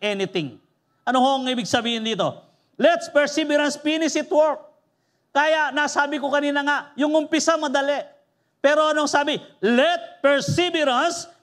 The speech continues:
finish its work so that you may be matured and complete, not lacking everything." Yung maging matured ka, yung maging matured ang ating panampalataya na ito'y maging kumpleto and not lacking everything.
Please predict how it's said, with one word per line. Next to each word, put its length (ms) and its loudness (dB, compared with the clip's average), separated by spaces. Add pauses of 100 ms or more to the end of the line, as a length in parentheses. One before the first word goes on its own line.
(100)
finish 400 0
its 160 -6
work 320 6
so 240 2
that 320 -2
you 160 2
may 240 0
be 240 -2
matured 560 0 (160)
and 240 -2
complete, 480 -2 (240)
not 480 0
lacking 720 -2
everything." 800 -2 (280)
Yung 240 2
maging 320 0
matured 560 0
ka, 480 -2
yung 160 0
maging 240 0
matured 400 2
ang 160 0
ating 160 -4
panampalataya 1040 0
na 160 0
ito'y 320 2
maging 240 -2
kumpleto 640 -2
and 320 -2
not 240 -2
lacking 560 0
everything. 640 -2